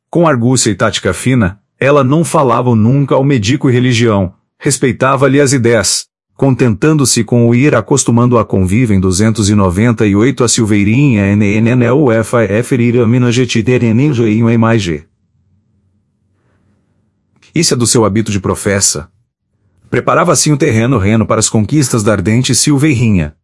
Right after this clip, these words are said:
Parpadre Pirritins, retirado sabiamente ao despedir-se,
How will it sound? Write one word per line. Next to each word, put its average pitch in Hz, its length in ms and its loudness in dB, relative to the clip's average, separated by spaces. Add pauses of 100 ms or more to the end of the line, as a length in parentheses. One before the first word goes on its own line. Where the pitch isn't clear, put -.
(680)
Parpadre 127 400 -2
Pirritins, 101 640 -2
retirado 113 480 0
sabiamente 113 680 0
ao 101 80 2
despedir-se, 101 800 -2